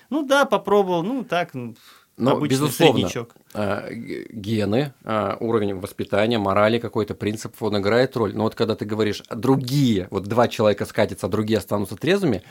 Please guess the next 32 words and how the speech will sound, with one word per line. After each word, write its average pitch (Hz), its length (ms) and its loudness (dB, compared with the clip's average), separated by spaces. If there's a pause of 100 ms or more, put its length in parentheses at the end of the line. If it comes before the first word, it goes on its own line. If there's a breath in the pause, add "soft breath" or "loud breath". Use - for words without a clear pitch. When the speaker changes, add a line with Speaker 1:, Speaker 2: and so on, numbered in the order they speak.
(240 soft breath)
Speaker 2:
я 127 160 2
не 135 100 2
соглашусь. 95 540 -2
То - 100 -8
есть 95 100 -8
здесь 170 360 -2
всё-таки 151 400 -4
срок, 147 460 4 (340 loud breath)
а, 104 260 6
падения 127 800 4
пьяного 131 340 6
ястреба 127 440 2
у 110 40 2
всех - 400 0
разный. 120 540 6
Speaker 1:
Почему? 196 240 4
Ну 165 100 4
ты 175 120 0
же 160 100 2
видишь 190 260 2
в 175 60 0
окружении, 147 760 2
вот 139 220 -4
у 170 100 -2
кого 170 220 4
не 160 80 2
спроси, 165 480 0 (160)
ты 180 160 -2
пьёшь? 202 460 0 (180)
Ну 139 260 -2
так 165 360 0
бывает. 120 560 -2